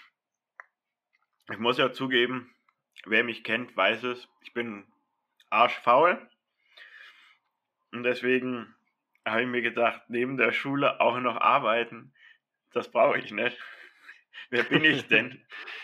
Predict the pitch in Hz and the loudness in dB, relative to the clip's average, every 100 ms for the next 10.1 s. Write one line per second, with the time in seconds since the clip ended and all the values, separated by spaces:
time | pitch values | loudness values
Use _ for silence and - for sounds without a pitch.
0 | - - _ - 120 - - - 120 117 | -18 -20 _ 0 2 0 -4 -8 -2 -2
1 | 131 - 107 135 190 165 - - - - | 0 4 6 6 4 -2 -12 -6 -4 -4
2 | - - - _ - 127 156 135 101 101 | -8 -14 -18 _ -12 -4 -2 0 -2 0
3 | 95 104 131 - _ _ _ - - - | 0 0 -6 -12 _ _ _ -20 -20 -18
4 | - - 117 127 127 - 127 135 139 143 | -16 -2 4 4 2 -2 -2 -2 -2 -4
5 | 143 139 147 - - 123 127 127 - _ | 0 0 -2 -6 0 2 2 -2 -12 _
6 | _ 113 127 160 143 151 131 135 143 143 | _ -6 -4 -2 -4 -2 4 4 4 0
7 | 135 _ 127 - 117 110 92 95 104 104 | -4 _ 0 4 4 2 -4 -4 -6 -6
8 | 107 113 131 143 - - 139 139 139 135 | -10 -10 -10 -10 -10 -8 -4 -2 -2 -4
9 | - 123 135 - 113 151 127 127 - 95 | -4 -4 -2 -2 2 2 0 -4 -8 -10
10 | _ | _